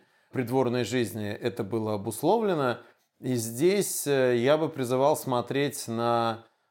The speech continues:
дворцовую жизнь немножко так синтетически,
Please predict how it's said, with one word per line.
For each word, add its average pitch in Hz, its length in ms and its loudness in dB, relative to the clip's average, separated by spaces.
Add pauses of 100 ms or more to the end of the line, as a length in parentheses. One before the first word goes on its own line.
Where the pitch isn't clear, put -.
(140)
дворцовую 127 580 2
жизнь 165 380 0
немножко 135 420 -2
так 107 180 -12
синтетически, 131 1120 -4